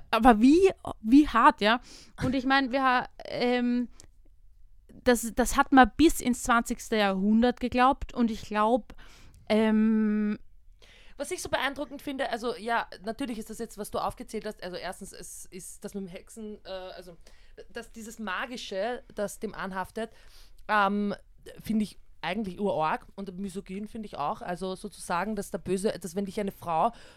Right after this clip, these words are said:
Speaker 2: und let's be honest, also es ist schon re-, statistisch gesehen Lebensrealität eigentlich fast jeder Frau, ja, also eher die Ausnahme, dass man's nicht hat, beziehungsweise fast jeder Person, ja, ähm, die, äh, weibliche Geschlechtsmerkmale hat.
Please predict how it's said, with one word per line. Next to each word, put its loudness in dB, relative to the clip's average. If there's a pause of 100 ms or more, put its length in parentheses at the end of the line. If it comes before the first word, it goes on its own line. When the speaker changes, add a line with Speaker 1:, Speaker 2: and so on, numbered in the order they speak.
Speaker 2:
und -6
let's -4
be -8
honest, -6
also -6 (220)
es -6
ist -4
schon 0
re-, -10 (560)
statistisch -6
gesehen -8
Lebensrealität -6
eigentlich -8
fast -12
jeder -6
Frau, -6
ja, -6 (240)
also 0 (240)
eher -4
die -8
Ausnahme, -6
dass -6
man's -10
nicht -8
hat, 2 (220)
beziehungsweise -8
fast -10
jeder 4 (180)
Person, -2 (200)
ja, 0 (380)
ähm, 0
die, -6
äh, -4
weibliche -4
Geschlechtsmerkmale -10
hat. -6